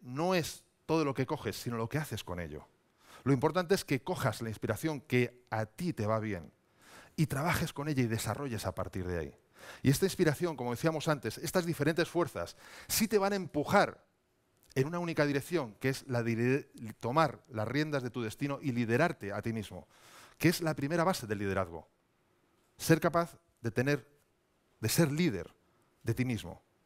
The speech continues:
antes de siquiera liderar a otras personas. Es muy difícil que yo pueda liderar a nadie si ni siquiera controlo mi propia vida, ni siquiera tengo un mínimo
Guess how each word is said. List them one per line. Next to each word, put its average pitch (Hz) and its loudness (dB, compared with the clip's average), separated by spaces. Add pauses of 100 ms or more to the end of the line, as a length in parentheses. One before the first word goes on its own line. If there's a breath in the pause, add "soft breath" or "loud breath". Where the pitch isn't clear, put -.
(480)
antes 147 0
de 117 -4
siquiera 139 0
liderar 104 0
a 104 0
otras 98 -8
personas. 85 -10 (800 soft breath)
Es 117 0
muy 135 2
difícil 131 -2
que 113 0
yo 117 -2
pueda 143 2
liderar 117 2
a 120 2
nadie 107 -4 (640)
si - -2
ni 113 -2
siquiera 120 0
controlo 107 -4
mi 95 -8
propia 98 -2
vida, 95 -4
ni 110 -6
siquiera 143 0
tengo 160 -6
un 127 -12 (320)
mínimo 123 -4